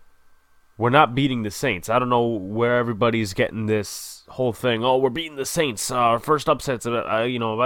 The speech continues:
against the Saints." I gotta credit them. I gotta credit them. They had more hope and faith in this Giants team than I did.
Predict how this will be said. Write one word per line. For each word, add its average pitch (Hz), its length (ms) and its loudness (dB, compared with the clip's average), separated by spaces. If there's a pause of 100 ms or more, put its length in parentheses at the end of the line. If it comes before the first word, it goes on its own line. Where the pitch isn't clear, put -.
against 123 240 -6
the 110 60 -12
Saints." 113 320 -12 (840)
I 160 120 6
gotta 202 160 4
credit 139 340 2
them. 73 220 -4 (540)
I 127 100 8
gotta 135 180 2
credit 110 340 -4
them. 92 200 -6
They 107 140 0
had 113 280 0
more 127 420 0
hope 123 360 -2
and 107 140 -4
faith 113 360 -6
in 107 100 -8
this 104 180 -8
Giants 107 400 -2
team 110 220 -8
than 95 140 -4
I 110 160 0
did. 123 280 -2